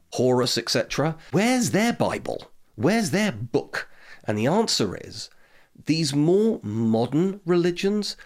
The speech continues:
such as Hinduism or Christianity or whatever, they have a religious text. But some of these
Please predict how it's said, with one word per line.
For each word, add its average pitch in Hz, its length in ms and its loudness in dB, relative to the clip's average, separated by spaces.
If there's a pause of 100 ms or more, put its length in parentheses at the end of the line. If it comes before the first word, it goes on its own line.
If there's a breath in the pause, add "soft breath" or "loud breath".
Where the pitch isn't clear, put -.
(100)
such - 720 -2
as 113 380 -2 (360)
Hinduism 220 720 2 (240 loud breath)
or 101 320 0 (320 loud breath)
Christianity 202 760 0
or 143 180 2
whatever, 208 500 2 (180)
they 156 480 2
have 156 460 -2
a 113 80 2
religious 104 680 -2
text. - 680 -10 (220)
But - 140 0
some 139 240 2
of 123 100 2
these 110 200 0